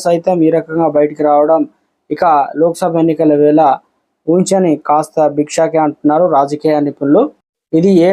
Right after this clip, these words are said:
మేరకు బీఆర్ఎస్కు కలిసి వస్తుందనేది చూడాలి. మరి ఇక ఎన్ని సీట్లు రాబోతుందనేది రాష్ట్రంలో సంచలనంగా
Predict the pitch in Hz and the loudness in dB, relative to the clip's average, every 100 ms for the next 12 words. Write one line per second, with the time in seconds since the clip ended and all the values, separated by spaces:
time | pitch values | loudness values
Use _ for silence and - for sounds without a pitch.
0 | 208 214 214 214 214 214 214 _ _ _ | 2 0 0 0 2 2 -2 _ _ _
1 | - 147 175 202 202 190 - 170 170 190 | -8 0 2 2 -2 -6 -6 -4 0 -2
2 | 185 - 185 175 175 170 180 175 - 160 | -2 -2 0 0 0 2 2 0 0 0
3 | 160 160 147 147 170 240 - - 156 175 | 2 2 0 0 0 -2 -6 -18 -2 0
4 | 170 135 - 156 180 196 202 208 214 185 | 2 -2 -6 -4 -2 0 0 0 0 0
5 | 180 180 180 170 170 170 185 170 156 - | 0 -2 -4 -4 -2 0 0 0 -2 -2
6 | 160 165 156 147 147 156 151 156 147 | -4 -2 -2 -4 -2 0 2 2 0